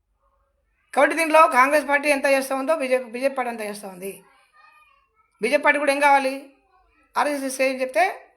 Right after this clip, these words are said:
అది చేయడం బీజేపీ పని. ఆ తర్వాత పని అదే, అదే, అదే, అదే భావజాలాన్ని, ఈ, ఇంజెక్ట్ చేశారు రే-, రేవంత్ రెడ్డికి. అదే భావజాలం ఇవాళ తెలంగాణలో కొనసాగుతూ ఉంది. ఇది అత్యంత ప్రమాదకరం. ఇది మేధావులారా, కోటి రూపాయలు,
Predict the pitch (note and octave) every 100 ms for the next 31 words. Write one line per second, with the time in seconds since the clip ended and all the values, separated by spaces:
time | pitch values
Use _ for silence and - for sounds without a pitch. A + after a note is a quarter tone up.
0 | _ _ - G#3 A#3 C4+ B3+ A3+ C4 C4+
1 | C#4+ F4 C5 - _ _ - C4 D4+ D#4+
2 | D#4 D4 D4+ C#4+ D#4+ D#4+ C#4+ D#4 D#4 D4+
3 | B3+ C#4+ C#4+ C4 D4 C#4+ C#4 C4+ C4+ C#4
4 | C4 D#4 - _ _ _ A3+ A3 G#3+ G#3
5 | G3+ A#3 C#4+ C#4 C4+ C4+ B3+ A#3+ A#3 A3+
6 | A#3+ A#3+ A#3+ C4+ F4+ - - - - C4+
7 | C#4 C4+ B3+ B3+ A3+ A3 G#3+ A3+ A3 G#3
8 | G3 G#3 G#3+ A3+ A3+ G3+ G3 A3 E4+ -
9 | _ _ B3+ A3+ B3 A#3+ G#3+ G#3+ B3+ C4
10 | A3+ G#3 G3+ G#3 F3 _ _ _ _ _
11 | _ _ _ _ _ _ - A3 C#4+ D4
12 | C#4 C#4 D4 D#4+ - - B3+ C#4 C#4+ C#4
13 | C4+ C4+ D4